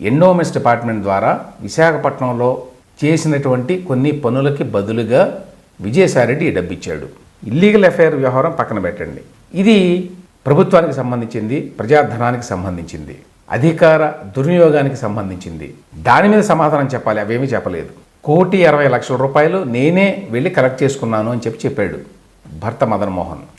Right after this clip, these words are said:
కోటి అరవై లక్షల రూపాయలు ఒక అసిస్టెంట్ కమిషనర్కి విజయసాయిరెడ్డి ఎందుకు ఇచ్చాడు,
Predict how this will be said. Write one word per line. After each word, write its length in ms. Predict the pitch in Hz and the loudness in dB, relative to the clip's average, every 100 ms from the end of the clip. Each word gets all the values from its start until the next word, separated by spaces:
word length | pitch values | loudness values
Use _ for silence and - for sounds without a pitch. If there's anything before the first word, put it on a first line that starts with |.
| _ - | _ -4
కోటి 300 | 156 180 175 | 0 4 4
అరవై 200 | 147 139 | 6 2
లక్షల 260 | 123 - | 0 -6
రూపాయలు 760 | 110 127 175 175 143 135 135 - | -4 0 2 2 2 2 0 -6
ఒక 140 | - - | -6 -6
అసిస్టెంట్ 420 | - - 180 - | -4 -2 0 2
కమిషనర్కి 800 | 123 127 143 117 - 104 104 - - _ - | 0 0 -2 -4 -4 -6 -6 -10 -18 _ -12
విజయసాయిరెడ్డి 1000 | 110 151 175 156 135 127 107 117 107 - - _ 107 | -2 2 4 4 2 2 -2 -4 -4 -8 -18 _ -6
ఎందుకు 260 | 131 - | -4 -4
ఇచ్చాడు, 640 | 147 123 104 113 139 - | -4 -2 -2 -4 -8 -16